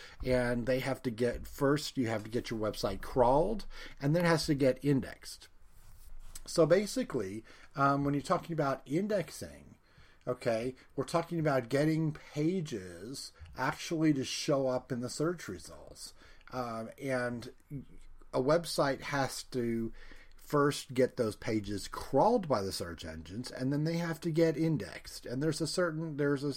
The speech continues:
you know, a couple different processes that the, that the search engines go through.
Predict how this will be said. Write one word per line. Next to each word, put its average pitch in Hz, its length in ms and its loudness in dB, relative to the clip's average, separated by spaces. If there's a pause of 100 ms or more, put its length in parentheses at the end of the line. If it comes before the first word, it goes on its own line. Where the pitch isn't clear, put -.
you 143 120 2
know, 120 120 2
a 123 60 0
couple 143 260 0
different 135 320 -2
processes 139 800 0 (360)
that 127 100 -2
the, 135 160 2 (200)
that 123 240 0
the 117 60 -10
search 143 300 0
engines 113 320 0
go 214 220 2
through. - 360 -10